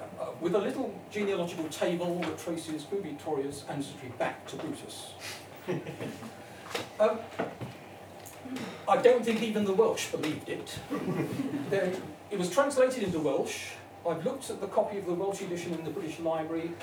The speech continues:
Nobody had even cut the pages <laughs> in a hundred and fifty to sixty years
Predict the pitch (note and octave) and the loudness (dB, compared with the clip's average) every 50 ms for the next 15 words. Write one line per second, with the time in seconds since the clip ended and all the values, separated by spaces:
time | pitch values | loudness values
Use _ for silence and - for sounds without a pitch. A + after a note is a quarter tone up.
0 | - - - - - - - F3 F#3+ G3+ G3+ - - E3 E3+ E3+ E3+ F3 E3+ E3+ | -12 -14 -14 -16 -14 -8 -2 2 2 4 4 2 0 0 0 0 0 0 0 0
1 | E3+ E3 - - - - - - - - - - - - - - - - - - | -2 0 0 0 0 0 -2 -2 -2 -2 -2 -2 -2 -6 -8 -10 -10 -10 -10 -10
2 | - - D#3+ E3 E3+ - - - C#3 - E3+ E3+ - F#3+ F3 - - - - - | -10 -10 -8 -8 -6 -6 -6 -6 -6 -6 -4 0 2 4 4 4 2 0 0 2
3 | - - - - - - - - - D#3+ - E3 D#3+ E3 E3 E3 F3 F3 - G#3 | 0 -2 -2 -2 -4 -6 -6 -4 -2 0 0 2 2 2 2 2 2 2 2 2
4 | F3 C#3 D3+ E3 E3 F#3+ F3+ - - F#3+ - - - - - - - - E3+ E3+ | 2 2 2 0 0 -2 -2 -4 -6 -8 -8 -8 -8 -8 -8 -8 -8 -8 -4 0
5 | F3+ D#3 D3+ C#3+ | 2 2 2 2